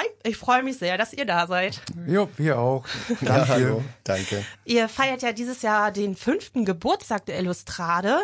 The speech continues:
Speaker 1: denn das, äh, Festival fei-, also findet ja bereits das fünfte Mal in Rostock statt.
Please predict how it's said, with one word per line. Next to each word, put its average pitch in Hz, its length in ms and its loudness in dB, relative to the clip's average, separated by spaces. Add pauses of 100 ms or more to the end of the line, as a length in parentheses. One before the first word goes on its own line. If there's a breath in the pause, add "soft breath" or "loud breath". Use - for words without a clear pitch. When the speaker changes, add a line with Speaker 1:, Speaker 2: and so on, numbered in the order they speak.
Speaker 1:
denn 233 400 0
das, - 320 -6
äh, 202 400 0
Festival 214 500 -4
fei-, 214 520 -4
also 185 200 -4
findet 214 300 0
ja 190 100 2
bereits 185 280 -2
das 190 120 -6
fünfte 196 300 -4
Mal 175 80 0
in 180 80 -4
Rostock - 340 -6
statt. - 380 -2